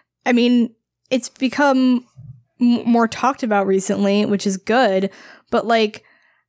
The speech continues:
the, the thing that frustrates me is the, the people who are saying,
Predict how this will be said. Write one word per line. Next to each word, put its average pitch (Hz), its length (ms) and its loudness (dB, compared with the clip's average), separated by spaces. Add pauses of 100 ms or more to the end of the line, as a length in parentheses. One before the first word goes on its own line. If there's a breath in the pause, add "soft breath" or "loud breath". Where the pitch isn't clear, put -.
(220)
the, 277 180 0
the 277 160 -2
thing 349 240 -2
that 277 200 0
frustrates 254 480 -2
me 233 300 2
is 202 280 -2
the, 208 460 0
the 214 140 -2
people 208 540 0
who 196 200 0
are 196 140 2
saying, 196 580 0